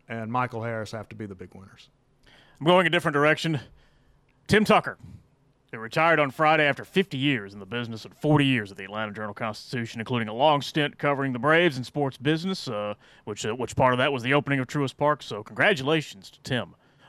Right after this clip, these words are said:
Speaker 2: on your retirement.
Speaker 1: Huge congrats to Tim. He's always a winner, <laughs> not
Speaker 2: Yes.
Speaker 1: just this week, but every week. Uh, you really, I mean, you cannot say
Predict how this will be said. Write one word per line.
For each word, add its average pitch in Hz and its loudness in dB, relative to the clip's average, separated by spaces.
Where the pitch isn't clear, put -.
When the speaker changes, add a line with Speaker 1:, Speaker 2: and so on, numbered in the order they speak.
Speaker 2:
on 92 -8
your 107 -2
retirement. 92 -10
Speaker 1:
Huge 143 0
congrats 120 2
to - -10
Tim. 120 0
He's 123 0
always 127 6
a 135 4
winner, 143 0
<laughs> - 0
not 123 0
Speaker 2:
Yes. 120 -6
Speaker 1:
just 120 0
this 131 2
week, 139 2
but 120 4
every 127 4
week. 147 4
Uh, 123 4
you 135 0
really, 131 2
I 123 4
mean, 117 0
you 131 0
cannot 117 0
say 107 0